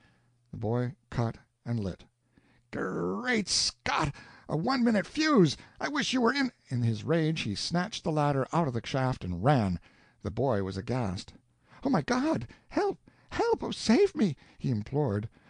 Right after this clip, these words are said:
"Oh, what can I do? What can I do?" He backed against the wall as tightly as he could. The sputtering fuse frightened the voice out of him. His breath stood still.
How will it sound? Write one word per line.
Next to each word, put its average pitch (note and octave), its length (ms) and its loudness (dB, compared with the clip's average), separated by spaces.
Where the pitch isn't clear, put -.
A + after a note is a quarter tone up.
"Oh, A3+ 60 2
what B3 160 -2
can A#3 140 2
I B3 80 2
do? D#4 480 6
What - 220 -2
can B3+ 180 4
I C#4+ 140 0
do?" D4+ 600 4
He - 120 -4
backed C3+ 380 -2
against C3 340 -2
the A#2+ 80 -4
wall A2+ 360 0
as G2 140 -2
tightly D#3 400 0
as A2+ 120 -2
he A2+ 60 -2
could. A2+ 340 0
The - 80 -4
sputtering B2 520 0
fuse A2 500 0
frightened A2+ 500 -2
the F#2+ 60 -4
voice A2+ 380 0
out B2+ 180 0
of F#2+ 100 -4
him. F#2 260 0
His A#2+ 200 2
breath B2 280 4
stood B2 380 2
still. A2 540 0